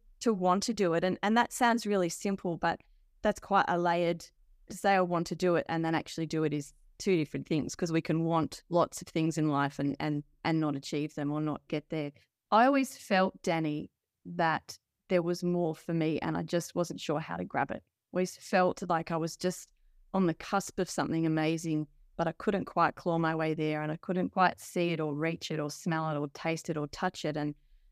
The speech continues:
I wanted to stop drinking. That was what I wanted to do firstly, and that was my primary goal.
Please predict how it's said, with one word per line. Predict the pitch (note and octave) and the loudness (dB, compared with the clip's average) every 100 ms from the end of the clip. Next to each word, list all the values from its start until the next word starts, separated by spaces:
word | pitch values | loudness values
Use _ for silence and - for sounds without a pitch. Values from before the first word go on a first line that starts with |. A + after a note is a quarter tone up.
| _ | _
I | - | 2
wanted | F#3+ A3 B3 A#3 | 4 6 4 2
to | |
stop | A3 - - | -2 -2 -2
drinking. | - E3 - A#2+ | -2 -4 -4 -4
That | D3 | 0
was | F3 E3 | 0 -2
what | E3 D3+ | 0 2
I | |
wanted | D3+ D3 D3 | 0 -2 -2
to | D#3 | -4
do | D3 D3 D3 _ _ _ - _ | -2 -2 -4 _ _ _ -20 _
firstly, | E3 D#3+ - - - | -6 -4 -2 -2 0
and | D3 | 2
that | D#3 - | 2 0
was | F3 | 0
my | E3 D3 | 0 -2
primary | - D#3+ D3+ D3 | -4 -4 -2 -4
goal. | C#3+ D3+ C#3+ C#3+ | -2 -2 -2 -6